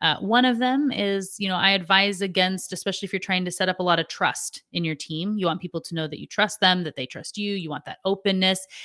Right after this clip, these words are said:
If you have a blurred background on your virtual screen, our eyes are constantly scanning the world around us three times per second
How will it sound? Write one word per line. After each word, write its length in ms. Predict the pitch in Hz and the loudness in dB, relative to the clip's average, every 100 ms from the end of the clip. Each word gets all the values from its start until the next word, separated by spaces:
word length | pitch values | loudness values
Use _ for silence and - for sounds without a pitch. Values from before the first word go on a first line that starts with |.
| - - | -18 -10
If 120 | 214 | 0
you 100 | 240 | 4
have 160 | 277 262 | 4 4
a 80 | |
blurred 580 | 196 165 165 190 226 170 | 2 0 0 2 2 0
background 880 | 160 143 165 - 151 139 139 135 - - _ _ | 2 2 2 0 2 2 0 -4 -8 -14 _ _
on 320 | 156 147 147 | -2 2 2
your 160 | 151 147 | 0 -4
virtual 840 | 135 156 - 165 151 147 139 139 143 _ _ _ _ - | -4 -6 -6 -4 -2 -2 -4 -6 -10 _ _ _ _ -14
screen, 680 | - - 151 160 220 311 311 _ _ _ _ _ _ _ _ _ _ _ _ | -12 -8 -6 -2 0 0 -2 _ _ _ _ _ _ _ _ _ _ _ _
our 180 | - 202 | 0 2
eyes 360 | - 202 269 247 | 4 4 4 4
are 80 | 190 | 0
constantly 680 | - - 202 - - 180 | 0 -6 -4 -4 -6 -4
scanning 460 | 170 - 156 151 151 | -4 -4 -4 -2 -4
the 60 | 147 | -4
world 260 | 143 147 | -4 -4
around 320 | 143 143 151 | -4 -4 -4
us 140 | 165 - | -6 -6
three 260 | 196 226 | -4 -2
times 320 | 233 202 175 - | 2 2 0 -4
per 120 | 151 | -8
second 260 | - 147 | -6 -10